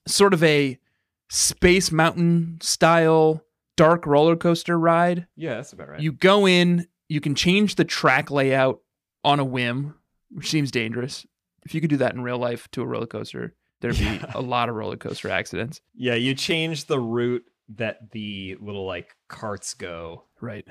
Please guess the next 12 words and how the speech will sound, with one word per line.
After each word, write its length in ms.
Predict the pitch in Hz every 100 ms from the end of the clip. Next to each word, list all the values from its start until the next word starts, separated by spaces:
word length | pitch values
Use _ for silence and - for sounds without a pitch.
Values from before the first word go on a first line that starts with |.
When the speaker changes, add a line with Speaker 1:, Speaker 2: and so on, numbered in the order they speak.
| -
Speaker 2:
And 540 | 107 101 90 87 82 82 _ _ _ -
use 300 | 120 131 113
that 220 | 110 107
in 100 | 104
order 260 | 87 101 98
to 160 | - 107
traverse 500 | - 101 95 95 -
the 100 | 95
gym 360 | 95 82 80
to 100 | -
fight 280 | 95 - 87
other 360 | 98 98 85